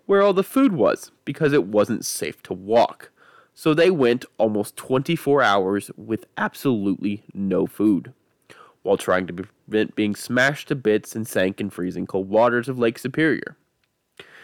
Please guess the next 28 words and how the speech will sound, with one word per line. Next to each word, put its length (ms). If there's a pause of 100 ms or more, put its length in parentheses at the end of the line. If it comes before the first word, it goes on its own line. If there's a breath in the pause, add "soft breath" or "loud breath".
(600 loud breath)
Eventually, 460
they 120
began 320
to 80
travel 320
northward 460
again 400 (140)
to 200 (400)
get 160
away 280
from 280 (100)
certain 280
death. 280 (560 loud breath)
Until, 400 (200)
yeah, 260 (140)
you 120
guessed 300
it, 140 (140)
that 220
part 240
where 120
I 60
just 240
said 180
the 60
low 240
shifted 380
westward, 460